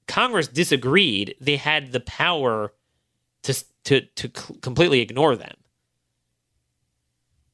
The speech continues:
So therefore, you would ultimately need the body of the people.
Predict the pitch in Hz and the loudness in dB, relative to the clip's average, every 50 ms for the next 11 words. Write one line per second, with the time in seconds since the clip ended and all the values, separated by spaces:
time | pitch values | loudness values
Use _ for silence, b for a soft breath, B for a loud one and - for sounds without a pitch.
0 | _ _ _ _ _ _ _ _ _ _ _ _ _ - - 156 147 139 160 185 | _ _ _ _ _ _ _ _ _ _ _ _ _ 0 2 2 4 6 6 4
1 | 180 - - - 190 185 156 135 131 127 139 143 165 170 165 156 139 127 127 127 | 4 2 4 6 6 8 8 6 6 4 6 6 4 4 4 2 0 2 2 0
2 | 127 127 143 143 135 120 117 107 - 131 131 135 127 123 117 110 104 95 - - | 2 4 4 4 6 4 2 2 2 2 2 4 4 4 4 4 2 2 2 2
3 | 156 127 - - - - - _ | 2 2 2 0 -6 -10 -12 _